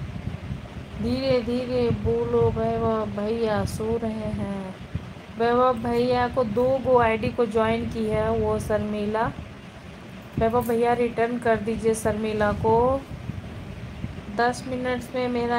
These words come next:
एलबी यहाँ बंद कर देंगे आज एक एक घंटा में, नहीं टेंशन लो। ठीक है, दस मिनट में कर लेना। छत्तीस हुआ है, छियालीस।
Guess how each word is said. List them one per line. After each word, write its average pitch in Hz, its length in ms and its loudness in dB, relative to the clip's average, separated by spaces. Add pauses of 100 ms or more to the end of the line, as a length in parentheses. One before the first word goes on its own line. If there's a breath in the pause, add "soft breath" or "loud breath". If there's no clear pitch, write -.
एलबी 233 360 2
यहाँ 233 480 2
बंद 269 380 6
कर 247 240 8
देंगे 214 320 4
आज 202 240 4
एक 208 180 -2
एक 208 120 2
घंटा 180 340 0
में, 156 220 -6 (480)
नहीं 226 200 4
टेंशन 208 520 4 (100)
लो। 147 120 -4 (3250)
ठीक 240 360 0
है, 202 180 4
दस 208 300 4
मिनट 214 320 -4
में 208 140 -2
कर 190 220 0
लेना। 170 420 -2 (840)
छत्तीस 220 640 0
हुआ 226 320 6
है, 233 260 2 (180)
छियालीस। 180 720 -2